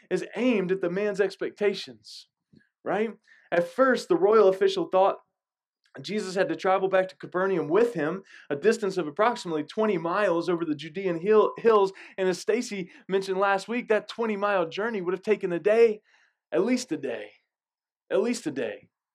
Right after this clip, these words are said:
And so this man goes up to Jesus saying, "Listen, I want you to travel back with me and heal my son. Travel back with me and heal my son."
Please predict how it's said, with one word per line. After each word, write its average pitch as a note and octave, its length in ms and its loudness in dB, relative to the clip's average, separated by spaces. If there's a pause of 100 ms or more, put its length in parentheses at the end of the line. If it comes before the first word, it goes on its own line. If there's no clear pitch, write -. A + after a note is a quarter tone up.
(760)
And F#3+ 140 -4
so G#3 220 0 (180)
this B3+ 240 -2
man A#3 240 0
goes G#3+ 200 4
up A3+ 120 -4
to F#3+ 80 -6
Jesus G3 500 -4
saying, G#3 240 -2
"Listen, A3+ 240 -6
I E3+ 120 -4
want A#3+ 200 -2
you G#3 60 -12
to F3+ 60 -18
travel A3+ 380 0
back A3+ 340 -2
with G#3 180 -6
me F#3+ 260 -4 (240)
and G3+ 120 -4
heal A#3+ 320 4
my A3 120 2
son. A3 360 0
Travel B3 400 -4
back A3 280 -2
with G3 140 -2
me G3 220 -10 (260)
and D#3+ 160 -6
heal G3 200 0
my F#3 160 -4
son." F3 440 -10